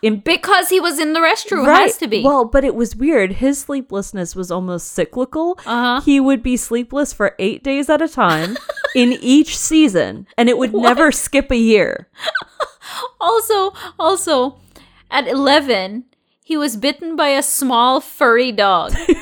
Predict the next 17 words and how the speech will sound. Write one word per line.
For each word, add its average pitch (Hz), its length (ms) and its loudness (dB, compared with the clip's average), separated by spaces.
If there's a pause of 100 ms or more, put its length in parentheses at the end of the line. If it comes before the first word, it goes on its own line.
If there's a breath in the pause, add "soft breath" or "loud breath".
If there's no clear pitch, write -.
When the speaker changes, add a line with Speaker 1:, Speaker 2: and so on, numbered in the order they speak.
(160)
Speaker 1:
<laughs> - 400 -20
Speaker 2:
That's 294 260 0
how 381 160 4
it's 370 160 -2
described, 277 500 0
a 220 80 0
small 247 320 -2
furry 254 300 0
dog. 196 460 0
He 240 100 -10
was 226 140 -6
bitten 240 280 2
Speaker 1:
Not 247 240 4
Speaker 2:
by 226 80 4
Speaker 1:
that 208 180 4
tumultuous. 190 760 -6
Speaker 2:
Mm-mm. 190 220 -12